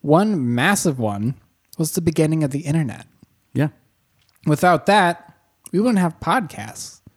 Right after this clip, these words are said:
Speaker 1: And you guys wouldn't be listening to us. Not that
Speaker 2: If
Speaker 1: you
Speaker 2: you
Speaker 1: listen
Speaker 2: are
Speaker 1: to us
Speaker 2: in the
Speaker 1: anyways.
Speaker 2: first place.
Speaker 1: But, uh, to those who are, thank you. Mom and Dad, I love you. But, um, the internet,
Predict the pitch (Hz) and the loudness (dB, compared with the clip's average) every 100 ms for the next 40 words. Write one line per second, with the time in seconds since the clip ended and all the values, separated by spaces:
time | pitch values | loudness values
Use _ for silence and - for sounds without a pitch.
0 | _ - 139 185 262 214 196 180 170 185 | _ -6 -2 0 2 2 2 0 0 2
1 | 165 160 233 - 123 - 110 107 - - | 2 2 2 2 -2 -2 -6 -6 -8 -10
2 | - _ - - - _ _ - 123 104 | -18 _ -20 -20 -20 _ _ -10 -8 -8
3 | 104 - 127 120 123 117 127 123 - 120 | -10 0 0 4 6 6 6 6 4 4
4 | 147 151 135 147 185 208 113 127 - - | 4 6 6 4 4 4 0 -6 -12 -20
5 | - - - _ - 143 139 131 123 113 | -20 -20 -20 _ 2 4 6 6 4 2
6 | - 117 107 113 117 - 92 - - _ | -2 -2 -2 -2 -2 -4 -8 -12 -20 _
7 | _ _ _ _ - 202 202 107 170 156 | _ _ _ _ -6 -4 -4 -6 -6 -8
8 | - 135 _ - - - 170 143 117 117 | -10 -16 _ -20 -20 -20 -4 0 2 4
9 | 117 110 104 - _ _ _ _ _ _ | 2 0 -4 -10 _ _ _ _ _ _
10 | _ _ - - _ _ _ _ _ _ | _ _ -20 -20 _ _ _ _ _ _
11 | _ _ 156 180 160 113 90 | _ _ 4 6 4 2 -4